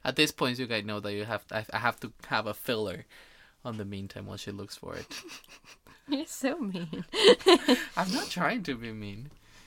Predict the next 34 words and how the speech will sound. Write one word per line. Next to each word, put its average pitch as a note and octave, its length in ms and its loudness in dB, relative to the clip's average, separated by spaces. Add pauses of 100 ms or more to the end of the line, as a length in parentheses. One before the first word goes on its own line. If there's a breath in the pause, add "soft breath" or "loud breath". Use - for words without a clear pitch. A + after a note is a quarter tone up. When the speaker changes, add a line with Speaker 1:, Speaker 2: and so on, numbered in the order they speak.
(200 soft breath)
Speaker 1:
I'm C3 140 -10
just, D3 320 -6 (600)
like, C3+ 120 -8
what C3+ 160 -2
else C3+ 140 0
can C3+ 140 -8
I G#2 80 -6
tell A#2+ 300 -8
them, G2+ 220 -8
you G#2 80 -8
know? A2+ 200 -10 (280 loud breath)
Oh, D#3+ 140 6
but B2 320 -2 (120)
by C#3 180 4
the D#3+ 100 0
way, A2+ 260 2
Speaker 2:
What? - 140 4
Speaker 1:
in - 40 -8
the C3 100 2
upcoming C3 440 -2
weeks, A#2 260 -6
no, C3 100 -4
you G2+ 180 -4
keep A#2 180 -6
looking. G2 420 -8
I'm A#2+ 140 -10
tell-, A3 220 4
Speaker 2:
Oh, F#3+ 100 4
Speaker 1:
I'm A#3 80 10
talking - 280 12
Speaker 2:
uh-oh. G3 320 10
Speaker 1:
to - 80 2
them. G#3+ 840 4
Speaker 2:
<laughs> - 60 -20